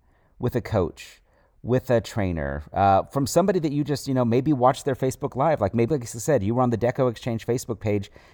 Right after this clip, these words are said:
and you watched something that Parker or Damon or another one of the creative or business coaches taught you,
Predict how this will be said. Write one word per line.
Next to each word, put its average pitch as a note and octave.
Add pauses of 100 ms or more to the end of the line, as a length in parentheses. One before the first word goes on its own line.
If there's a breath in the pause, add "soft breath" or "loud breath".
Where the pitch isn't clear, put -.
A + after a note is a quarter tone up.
(160 soft breath)
and A#2+
you E3
watched C#3
something A2
that G2+
Parker A#2+
or G2
Damon A#2
or G2
another A#2+
one A#2+
of G#2
the G#2
creative A2
or G#2+
business G#2
coaches G2+
taught A#2+
you, F#2+